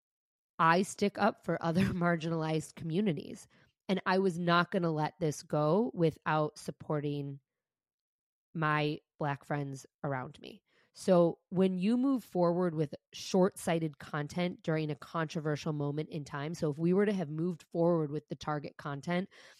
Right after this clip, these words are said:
and hosted this event and acted like nothing was going on, the only thing that it could do for you is compromise your business in the future. So let me be clear. Well,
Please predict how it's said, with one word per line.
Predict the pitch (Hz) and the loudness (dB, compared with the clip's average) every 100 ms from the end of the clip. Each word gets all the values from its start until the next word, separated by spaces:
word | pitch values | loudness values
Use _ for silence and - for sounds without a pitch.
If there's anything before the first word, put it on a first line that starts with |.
| _ | _
and | - | -14
hosted | 165 208 240 - 202 | -6 -2 -2 -4 -2
this | 226 | 0
event | 233 240 220 | 0 0 0
and | 160 | -2
acted | 160 170 - 202 | -2 -4 -6 -4
like | 208 180 | -4 0
nothing | 170 175 190 | -2 0 -2
was | 175 | -2
going | 151 160 160 | -2 0 0
on, | 143 143 175 233 _ _ _ - | 0 -2 -4 -8 _ _ _ -6
the | 220 - - | -6 -4 0
only | 226 262 302 | 0 0 -4
thing | 208 208 | -2 0
that | 190 | 2
it | 160 - | 0 -2
could | 156 | -6
do | 156 | -4
for | 139 180 | -4 -2
you | 180 185 - | 0 0 -2
is | - | -10
compromise | - 143 165 151 139 | -8 -6 -4 -4 -4
your | 143 | -4
business | 143 135 135 | -6 -8 -12
in | - | -12
the | |
future. | - - - - - _ _ _ _ _ _ _ - - | -14 -14 -14 -14 -16 _ _ _ _ _ _ _ -16 -14
So | - | -4
let | 180 196 | 2 2
me | 262 | 2
be | 247 | -4
clear. | - 170 190 - - - - - _ | -2 -2 -4 -8 -18 -20 -20 -20 _
Well, | - 185 180 - | 2 6 6 2